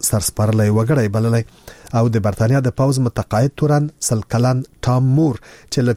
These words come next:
کورونا وبا سره د مبارزې لپاره یې نږدې درې دېرش میلیونه پاونډه بسپنه را ټوله کړې وه، نن خاورو ته وسپارل شو. تورن مور چې د برتانیا د روغتیا ادارې د خیریه مرستو لپاره یې دا بسپنه په خپل بڼ کې د پلي تګ د یو کمپاین په ترڅ کې راټوله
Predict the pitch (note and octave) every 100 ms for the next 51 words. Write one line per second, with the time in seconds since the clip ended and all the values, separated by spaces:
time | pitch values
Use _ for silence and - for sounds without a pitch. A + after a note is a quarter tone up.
0 | - A#2 B2 C#3+ C3 A2+ C3+ - A2+ G#2
1 | G2+ G2+ G#2 G#2 B2 G#2 C3+ C3+ B2+ A2
2 | G#2 A#2+ B2+ A#2 D#3 C#3+ G#2+ - A2+ A2
3 | G#2+ G#2+ G#2+ G#2+ G#2+ G#2 C3 - G#2+ G2+
4 | G#2 - - A2 G#2+ E3 E3 D#3+ - -
5 | - A#2+ G#2 - G#2 A#2 C3+ B2+ - A2+
6 | A#2 - C3 - - - - _ _ -
7 | - _ - - - D#3 D3+ D3+ D#3+ -
8 | - - - C3 A2+ G#2 A#2+ B2+ B2 A2
9 | G#2+ - B2 A#2 A#2 A2 A#2 B2 G#2+ A2
10 | A2+ C3 B2+ C3+ A#2+ G#2+ - A2 G#2 G#2+
11 | A2+ - B2+ C3 - - - - - G#2
12 | - B2 A#2 G#2+ C#3+ B2+ A2+ G#2 - A2
13 | G#2+ C#3+ B2+ G#2 G#2 - G#2+ G2+ D3 C#3+
14 | A#2 G2+ A#2 - F#2 F#2 - D3